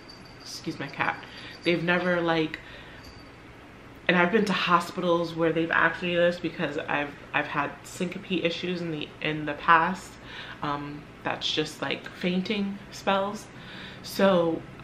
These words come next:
I've been asked these questions and no one has ever been, like, oh, alarmed, where they're sending me to, like, a gastro. Because I'm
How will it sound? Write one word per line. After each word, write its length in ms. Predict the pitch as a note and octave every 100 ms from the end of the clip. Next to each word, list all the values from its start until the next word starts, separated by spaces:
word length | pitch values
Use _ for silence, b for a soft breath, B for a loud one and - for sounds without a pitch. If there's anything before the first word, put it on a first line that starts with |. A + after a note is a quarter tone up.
| - -
I've 220 | E3 E3+
been 200 | F#3+ -
asked 360 | D#3 D#3+ - -
these 180 | F#3+ F#3
questions 560 | - F#3+ - G#3 G3+
and 340 | F#3 E3+ D#3+ D#3+
no 220 | D#3 E3
one 360 | E3+ F3+ F3+
has 220 | F3+ E3 -
ever 220 | D#3 D#3
been, 200 | D#3 D#3
like, 260 | D3 C#3+ C3+ - -
oh, 280 | C#3+ - -
alarmed, 600 | D3 D3 C#3+ C3+ D3+ D3+
where 260 | D3 C#3+
they're 360 | C3+ C3+ C3+ D3
sending 380 | - E3 D#3 D3+
me 240 | C#3+ C#3+
to, 180 | - D3+
like, 240 | C3+ - -
a 40 |
gastro. 640 | D3 C#3 - - D3+ - - B B B D#3+
Because 440 | E3+ B3+ B3 G3 - - -
I'm 400 | E3 E3 D#3+